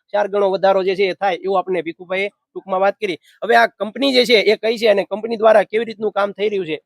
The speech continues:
એ ભાઈ પાસેથી જાણીએ. સાહેબ, આની માહિતી જે છે તમારી કંપની કઈ છે અને ખેડૂતો મિત્રો માટે આ મલ્ચિંગ કેવી રીતનું ઉપલબ્ધ થઈ શકે, અ, કેવા ગેજનું મલ્ચિંગ જે છે ખેડૂતોએ વાપરવું જોઈએ, અ, અને આ-, આમાં સરકારશ્રી દ્વારા જે સબસિડી આપવામાં આવે છે એની પણ વાત કરો.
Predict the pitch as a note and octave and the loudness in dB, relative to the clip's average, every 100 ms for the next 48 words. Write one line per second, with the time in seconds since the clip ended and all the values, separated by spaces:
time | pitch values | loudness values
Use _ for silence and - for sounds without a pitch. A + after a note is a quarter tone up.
0 | - F3 E3 E3+ D#3+ C#3+ C#3 C#3+ D3 - | -14 -4 -2 -2 -6 -10 -10 -10 -10 -12
1 | E3 D#3 _ - F3 F3 G3 B3 A#3 A3+ | -12 -12 _ -16 -10 -4 -4 -4 -6 -4
2 | G3+ E3 - _ - G#3 G3 G3 G#3+ C4+ | -2 -4 -10 _ -14 -8 -6 -6 -8 -6
3 | C4 A3+ D#3+ C3+ _ _ - A3 G#3 F#3 | 0 0 0 -6 _ _ -8 -4 -4 -6
4 | - G#3 C4 B3+ A3+ - A3+ A3 A3+ G#3 | -8 -10 -8 -8 -8 -4 -2 0 0 0
5 | - G#3+ G#3 G3 E3 F#3 G#3 A#3+ - A#3 | 2 2 2 0 -2 -6 -4 -8 -8 -10
6 | B3 A3 G#3+ F#3+ A#3 A3+ A3+ G#3+ G3 A3 | -10 -4 -2 -2 -4 -4 -4 -6 -6 -8
7 | A3+ - _ _ F3+ F3 E3+ _ G#3 B3 | -10 -12 _ _ -4 -4 -4 _ 0 2
8 | A3+ A3+ A3 B3 A#3 F3 D#3+ F3 F#3 B3+ | 2 2 0 -2 -4 -4 -2 -2 -2 -4
9 | A#3+ A#3 A#3+ A#3 A#3+ A#3+ A#3 A#3 A#3+ A#3 | -2 -2 -2 -6 -6 -2 -2 -2 -4 -6
10 | A#3 A#3 - _ _ - F#3 F#3 F#3 - | -4 -6 -6 _ _ -10 -6 -4 -4 -6
11 | - A#3+ E3+ - - F#3+ - G#3+ B3+ A3 | 2 4 4 -2 -8 -6 -4 0 0 0
12 | - A#3 A#3 C4 B3+ A3+ A#3 A3+ A3 G#3 | 0 0 2 0 0 4 4 4 0 -2
13 | G3 A#3 G3+ G3+ G3 F#3+ F#3 F#3 G#3 F3 | -8 0 0 2 -2 -2 -2 -2 -2 -4
14 | D3+ - | -6 -8